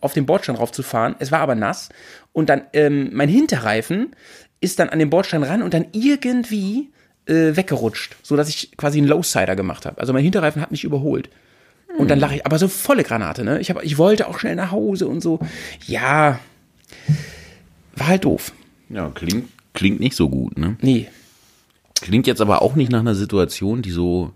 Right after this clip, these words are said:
Speaker 2: fernab der, des täglichen Erfahrens, also du wolltest über den Bordstein.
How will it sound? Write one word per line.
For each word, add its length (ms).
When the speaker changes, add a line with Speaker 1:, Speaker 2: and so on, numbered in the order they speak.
Speaker 2:
fernab 640
der, 240
des 260
täglichen 460
Erfahrens, 420
also 180
du 40
wolltest 240
über 140
den 120
Bordstein. 640